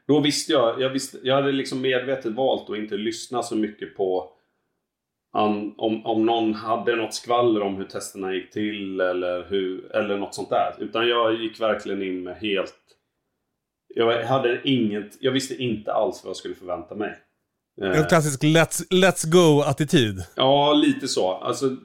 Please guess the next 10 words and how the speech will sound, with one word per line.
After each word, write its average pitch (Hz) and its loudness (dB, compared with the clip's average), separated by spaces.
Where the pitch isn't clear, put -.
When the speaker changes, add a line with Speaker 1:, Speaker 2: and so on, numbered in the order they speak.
Speaker 1:
fysiskt 147 -2
var 127 4
jag 123 2
så 117 0
förberedd 98 0
ändå. 104 0
Liksom 107 0
bara 104 2
till 101 -6
vardags. 101 -2